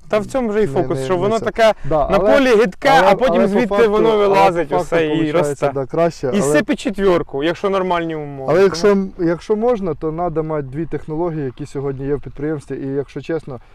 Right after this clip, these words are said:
Speaker 2: от мені буде дуже сильно цікаво молотити цей ріпак, е, в наступному році і от подивитися, які складуться погодні умови і що виграє.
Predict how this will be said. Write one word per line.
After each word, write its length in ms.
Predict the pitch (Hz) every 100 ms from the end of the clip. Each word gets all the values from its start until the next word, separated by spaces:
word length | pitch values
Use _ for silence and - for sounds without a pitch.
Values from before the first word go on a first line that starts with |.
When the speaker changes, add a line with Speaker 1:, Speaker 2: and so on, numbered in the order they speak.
| -
Speaker 2:
от 140 | 127
мені 180 | 143 156
буде 220 | 147 143
дуже 220 | 139 135 131
сильно 260 | 139 131
цікаво 400 | - 123 139 127
молотити 480 | 127 131 127 135 123
цей 180 | 127 127
ріпак, 420 | 123 135 120 - - - -
е, 200 | 131 123
в 100 | 123
наступному 560 | 131 - 143 139 135 135
році 460 | 151 139 131 123 123 135 127
і 80 | 127
от 140 | 123 117 120 - -
подивитися, 520 | 135 139 143 127 -
які 180 | 123 139
складуться 440 | - 131 131 -
погодні 380 | 117 120 127 120
умови 440 | 117 120 143 123 120
і 160 | 120 113
що 160 | -
виграє. 420 | 127 120 98 -